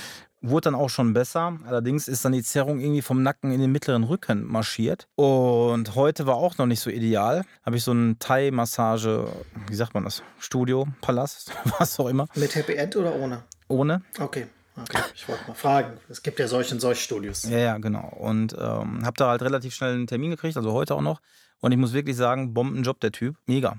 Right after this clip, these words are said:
Speaker 1: Also jetzt geht's mir gerade echt so, ich sag mal
Speaker 2: Ach, ein Typ?
Speaker 1: Ja, ja, fünfundneunzig, fünfundneunzig Prozent, echt gut. Der ist ja auf mir da rumgesprungen. Ich dachte, der bricht mir drei Rippen dabei.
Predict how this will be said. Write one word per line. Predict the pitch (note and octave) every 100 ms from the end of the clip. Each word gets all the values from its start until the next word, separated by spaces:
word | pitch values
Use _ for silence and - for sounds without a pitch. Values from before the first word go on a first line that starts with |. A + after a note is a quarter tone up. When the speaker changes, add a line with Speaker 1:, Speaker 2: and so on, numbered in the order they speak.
| C#3+
Speaker 1:
Also | A#2 A#2
jetzt | A2+ -
geht's | B2
mir | B2+
gerade | A#2+ B2 B2
echt | B2
so, | - A#2
ich | A#2
sag | A#2+
mal | A#2 B2+
Speaker 2:
Ach, | C#3+ C#3
ein | B2+
Typ? | - B3+ - - A#2
Speaker 1:
Ja, |
ja, | B2 A#2+
fünfundneunzig, | A2 C#3 C#3 C#3 C3+ A#2+ -
fünfundneunzig | C3+ C3 B2+ B2+
Prozent, | - A2+ B2+ B2+ -
echt | C3 -
gut. | C#3 D3
Der | B2 A2+
ist | B2+
ja |
auf | A#2 A#2
mir | B2
da |
rumgesprungen. | A#2 B2+ C#3 C3+ - - D3 -
Ich | A#2 A2+
dachte, | B2 -
der | A#2 A#2 A2+
bricht | A2+ B2+ -
mir | B2
drei | A#2 A#2
Rippen | A2+ - C#3
dabei. | C#3 C#3 D#3+